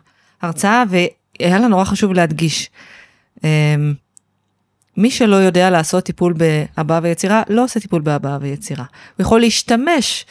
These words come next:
ביצירה, בטיפול, אבל הוא לא עושה טיפול בהבעה ויצירה. ואני חושבת שזה לא מגיע מתוך איזשהו זלזול במקצוע שלנו, אלא פשוט חוסר ידע. אה,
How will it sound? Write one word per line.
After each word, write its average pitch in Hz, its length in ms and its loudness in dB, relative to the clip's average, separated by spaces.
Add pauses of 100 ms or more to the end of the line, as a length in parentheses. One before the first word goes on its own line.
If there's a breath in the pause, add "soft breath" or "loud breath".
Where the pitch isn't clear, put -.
(340 loud breath)
ביצירה, 147 800 -2
בטיפול, 214 460 0
אבל 160 260 0
הוא 170 120 -2
לא 190 100 0
עושה 208 140 -4
טיפול 170 240 -6
בהבעה 156 320 0
ויצירה. 151 320 -6 (520 loud breath)
ואני 151 1400 0
חושבת 226 420 -2
שזה 156 1300 0 (100)
לא 185 160 2
מגיע 202 280 2
מתוך 170 420 0
איזשהו 170 240 0
זלזול 156 320 0
במקצוע 190 440 -2
שלנו, 185 360 0
אלא 165 280 -2
פשוט 214 380 -2
חוסר 170 360 -4
ידע. 143 340 -2 (800 loud breath)
אה, - 60 -6